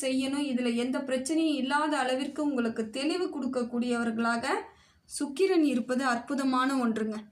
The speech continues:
செவ்வாயை பொறுத்தவரையிலும் உங்க உழைப்பு அதிகரிக்கக்கூடிய தருணமா இருக்கு.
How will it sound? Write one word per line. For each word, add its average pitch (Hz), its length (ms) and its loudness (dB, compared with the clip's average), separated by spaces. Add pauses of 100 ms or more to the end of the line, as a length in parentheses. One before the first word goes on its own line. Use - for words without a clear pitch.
(480)
செவ்வாயை 359 580 2
பொறுத்தவரையிலும் 302 840 2
உங்க 240 220 2
உழைப்பு 269 440 2
அதிகரிக்கக்கூடிய 247 840 0
தருணமா 240 460 2
இருக்கு. - 260 -4